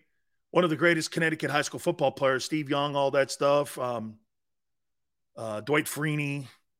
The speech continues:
uh, Floyd Little, them guys,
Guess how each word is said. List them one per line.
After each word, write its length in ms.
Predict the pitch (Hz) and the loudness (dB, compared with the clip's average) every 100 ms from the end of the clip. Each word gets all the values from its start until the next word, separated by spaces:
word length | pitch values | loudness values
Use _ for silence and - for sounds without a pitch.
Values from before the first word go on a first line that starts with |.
| _ _ _ _ _ _ _ _ _ _ _ _ _ _ | _ _ _ _ _ _ _ _ _ _ _ _ _ _
uh, 260 | 120 113 113 | -8 -6 -8
Floyd 340 | - 160 156 | 2 4 6
Little, 440 | 147 147 151 143 - | 6 6 4 2 0
them 160 | 143 147 | 2 4
guys, 460 | 139 131 123 - | 4 2 0 -6